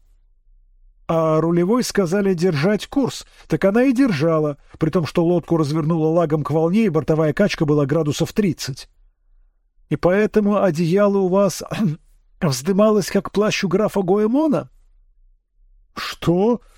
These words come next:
Доктор, да вы же видели, я шёл, закутавшись в три оборота". "Не знаю, не знаю", не отрываясь от тетради, отозвалась Харуми. "Я же осталась в рубке руководить реанимацией лейтенанта Неринг.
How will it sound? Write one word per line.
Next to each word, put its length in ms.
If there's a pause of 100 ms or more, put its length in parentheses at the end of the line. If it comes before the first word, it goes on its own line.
(100)
Доктор, 480
да 120
вы 120
же 140
видели, 320
я 140
шёл, 260
закутавшись 680
в 60
три 160
оборота". 600 (2250)
"Не 200
знаю, 320
не 120
знаю", 460 (160)
не 120
отрываясь 500
от 100
тетради, 460
отозвалась 600
Харуми. 460 (400)
"Я 200
же 120
осталась 400
в 60
рубке 320
руководить 480
реанимацией 680
лейтенанта 540
Неринг. 500